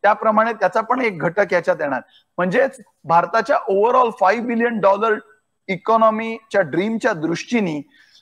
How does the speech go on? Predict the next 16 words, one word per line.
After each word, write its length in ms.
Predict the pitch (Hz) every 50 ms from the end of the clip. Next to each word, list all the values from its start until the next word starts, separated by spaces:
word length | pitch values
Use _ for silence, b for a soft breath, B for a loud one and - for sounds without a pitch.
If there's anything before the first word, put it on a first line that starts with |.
| b b b b _ _ -
बायो 440 | 151 127 120 165 180 214 254 285 311
इकॉनॉमी 640 | 277 247 - - 226 220 208 190 180 170 170 180 180 _ _ _
सुद्धा 400 | - - - 202 185 196 214 240 - -
एक 200 | - 214 214 -
महत्वाचं 580 | 196 170 165 165 269 269 - 233 233 - - 269
contribution 680 | - - 190 175 175 - 196 190 185 190 - - 208 208
त्यामध्ये 480 | 202 - 175 175 175 175 165 180 208 254
करू 360 | - _ - 180 175 196 214
लागली 340 | 214 202 180 165 165 180 196
आहे 120 | 208 -
आणि 140 | 190 190 202
हे 140 | 185 190 220
contribution 580 | 214 - 190 185 190 - 202 208 196 226 240 240
पुढे, 260 | - - 175 190 208
पुढे, 260 | 202 202 196 202 208
पुढे 300 | 202 202 180 175 196